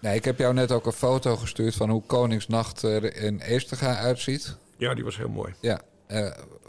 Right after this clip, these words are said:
Speaker 1: met uitzicht vanuit mijn ge-, in geïmproviseerde studio in het schrijfhuisje in Eestega bestond uit een of andere irritante snol die op het raam stond te tikken en me een beetje boos aankeek dat ze niet naar binnen mag. En ze heet Roosje.
Speaker 2: Roosje.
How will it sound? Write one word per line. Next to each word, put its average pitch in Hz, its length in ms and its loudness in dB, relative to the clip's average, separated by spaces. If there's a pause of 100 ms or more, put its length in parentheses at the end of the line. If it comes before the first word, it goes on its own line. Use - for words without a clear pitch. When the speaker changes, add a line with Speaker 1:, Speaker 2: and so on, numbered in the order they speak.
Speaker 1:
met 107 280 0
uitzicht 139 420 2
vanuit 120 320 2
mijn 120 180 2
ge-, - 140 -4
in 127 160 0
geïmproviseerde 117 800 0
studio 135 600 2
in 123 100 0
het 117 120 -6
schrijfhuisje 117 880 2
in 101 120 -6
Eestega 110 640 0 (420)
bestond 107 460 -2
uit 107 280 4
een 110 200 2
of 107 140 -4
andere 101 580 2 (380)
irritante 120 560 2
snol 123 400 2
die 120 140 2
op 107 80 0
het - 120 -6
raam 113 240 2
stond 107 220 0
te 101 140 -4
tikken 113 440 0
en 104 160 0
me 101 80 2
een 101 100 2
beetje 101 300 0
boos 104 320 2
aankeek 98 460 0
dat 98 140 0
ze - 120 -8
niet 92 120 2
naar 92 120 0
binnen 107 260 0
mag. 110 300 -2
En 101 100 -6
ze - 80 0
heet 98 180 4
Roosje. 107 300 4
Speaker 2:
Roosje. 123 400 2